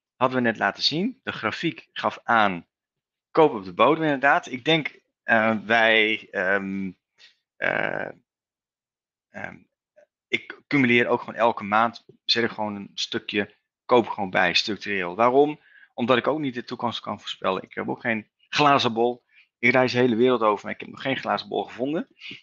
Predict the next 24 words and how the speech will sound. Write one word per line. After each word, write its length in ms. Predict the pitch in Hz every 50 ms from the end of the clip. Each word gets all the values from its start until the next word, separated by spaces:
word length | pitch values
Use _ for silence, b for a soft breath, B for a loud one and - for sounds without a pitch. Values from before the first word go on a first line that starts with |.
| B _ _
Maar 140 | - 110
als 140 | 104 135 135
je 60 | -
dus 180 | 123 107 104 98
Bitcoin 320 | 107 135 135 - 127 110
en 60 | 107 104
Ethereum 420 | - - 143 143 143 131 120 113
ook 340 | 110 104 104 101 - _ -
gewoon 340 | - 101 98 95 92 92 98
lange 240 | 110 120 127 123
termijn 220 | 113 - - 101 95
vast, 260 | - - 101 - -
elke 300 | 101 - 120 120 - 117
maand 240 | 107 101 101 98 -
een 60 | -
plukje 260 | - 101 - - -
kopen, 380 | - - 120 127 127 - - -
dan 100 | - 101
kom 200 | - 110 107 104
je 60 | 95
heel 280 | 98 104 101 98 - -
eind, 280 | 104 101 90 80 -
denk 180 | - 87 82 -
ik. 200 | - - -